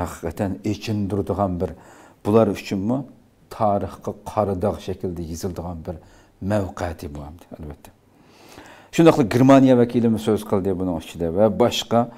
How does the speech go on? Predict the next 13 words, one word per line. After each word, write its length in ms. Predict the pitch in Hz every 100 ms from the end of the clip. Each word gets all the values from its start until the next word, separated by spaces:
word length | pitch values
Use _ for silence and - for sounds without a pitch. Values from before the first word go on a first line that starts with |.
| - - - _
ә, 80 | 104 95
нұрғын, 380 | 101 107 104 80 -
ә, 420 | - 90 85 - 78 78 _
дәулетлерінің 560 | 98 98 92 95 92 87
вәкілдері 480 | 87 - 85 85 85
сөз 240 | 98 85
қылды. 380 | - 85 104 139 - - - - - - _ -
Ә, 340 | 85 80 80 80 80 78 -
бұл 300 | - 139 123 85 - - - _ _ -
аталмыш, 680 | 104 104 95 87 - - - - _ -
ә, 240 | 85 85 - -
сөзді 420 | 110 98 82 - - _ _
намда 600 | 87 110 107 95 107